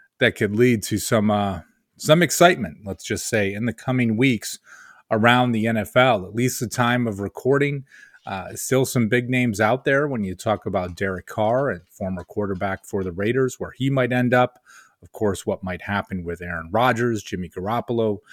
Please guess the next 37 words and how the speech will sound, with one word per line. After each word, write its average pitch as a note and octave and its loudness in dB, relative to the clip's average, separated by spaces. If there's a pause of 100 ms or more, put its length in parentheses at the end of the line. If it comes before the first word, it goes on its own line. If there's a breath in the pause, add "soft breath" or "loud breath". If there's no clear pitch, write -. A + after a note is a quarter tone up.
(240 loud breath)
some D#3 -2
of B2 -2
those G#2 -2
first - -4
big G#2+ 0
dominoes G#2+ 0
to - -10
fall. B2 2
And A#2 -4
of G#2 -8
course, A#2+ 0
as G2 -4
we A2 2
look G#2 0
at G2+ -4
things G2+ -2
here A#2 2
for A2 2
the F#2 -2
Buffalo G2+ 0
Bills, G#2+ -2 (480 soft breath)
uh, G#2+ -8
plenty D#3 4
of C#3 0
questions D#3+ 4
for C#3 0
the G#2 -4
team G#2+ -2
with F#2 -8
twenty-three B2+ -2
free A#2 0
agents B2 -2 (460 soft breath)
that G#2 0
are, G2 0
uh, F#2+ -4
you G#2+ -8
know, F#2+ -4